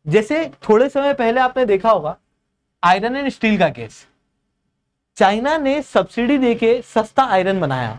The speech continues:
और वही सस्ता आयरन भारत के अंदर डंप किया, जिसके कारण से सेल जैसी कंपनियों को काफी सारा नुकसान हो रहा था और कई सारे भारतीय एक्सपोर्टर, भारतीय स्टील के प्रोड्यूसर्स जा रहे थे सरकार के पास में कि प्लीज सरकार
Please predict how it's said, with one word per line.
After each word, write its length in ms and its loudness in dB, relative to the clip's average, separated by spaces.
और 120 2
वही 240 0
सस्ता 400 0
आयरन 360 0
भारत 320 -2
के 80 0
अंदर 200 0
डंप 260 -2
किया, 120 -2
जिसके 280 0
कारण 240 -2
से 120 -2
सेल 360 0
जैसी 300 0
कंपनियों 420 0
को 60 4
काफी 280 -2
सारा 180 0
नुकसान 360 -2
हो 120 0
रहा 140 2
था 220 -6
और 180 2
कई 200 2
सारे 360 0
भारतीय 520 0
एक्सपोर्टर, 540 0
भारतीय 560 0
स्टील 360 0
के 120 2
प्रोड्यूसर्स 680 0
जा 260 4
रहे 240 -2
थे 260 0
सरकार 440 2
के 140 -2
पास 300 0
में 160 -4
कि 80 0
प्लीज 280 -4
सरकार 500 0